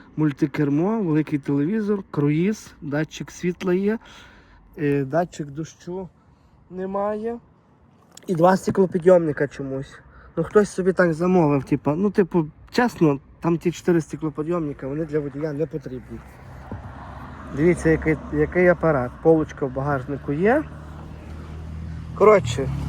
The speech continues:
я би радив би розглянути цей варіант.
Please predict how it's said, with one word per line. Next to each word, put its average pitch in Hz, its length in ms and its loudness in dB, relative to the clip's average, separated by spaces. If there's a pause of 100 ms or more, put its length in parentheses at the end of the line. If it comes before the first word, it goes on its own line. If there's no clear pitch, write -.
(220)
я 233 200 8
би 240 180 6
радив 226 380 6
би 202 120 2
розглянути 202 580 0
цей 208 240 0
варіант. 180 600 0